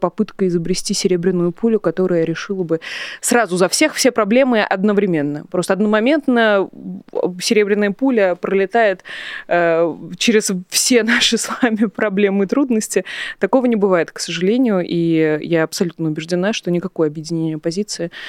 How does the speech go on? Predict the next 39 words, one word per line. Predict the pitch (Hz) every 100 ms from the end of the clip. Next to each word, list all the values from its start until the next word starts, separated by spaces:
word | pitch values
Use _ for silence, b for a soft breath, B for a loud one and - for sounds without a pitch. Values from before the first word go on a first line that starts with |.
| B B -
м, | 175 170
э, | 160 156 156 151 -
не | 175 180
сможет | - 196 196 - - -
быть | 180 196 -
той | - 180
серебряной | - 175 165 170 165
пулей, | - 208 185 156
которую | - 170 196 185 165
все | - - 180
вот | 165
так | 160 -
вот | 160
ждут. | 170 202 196
Я | 165
прекрасно | - - 196 180 180
понимаю | 165 165 160 156
эти | 160
ощущения, | - 180 - 254 214 B B B B -
и | 175 175 156
приближаясь | 151 156 160 170 165 -
к | -
второй | 170 165
годовщине, | 160 156 156 - 170 160 151 151 156
э, | 151
чудовищной | - 175 160 - 165
войны, | 160 160 170 226 233
и | - 160 156
приближаясь | 151 151 151 151 170 156 - B B B -
к |
какому | 180 180 165
там | 160 151 147
двадцать | 165 180 - -
какому-то | 185 - 185 170 180
году | 160 180 165 151 151
правления | - 180 170 160 160
Владимира | 160 160 160 156
Путина, | - 240 196 160
конечно, | 170 180 - 180 160 151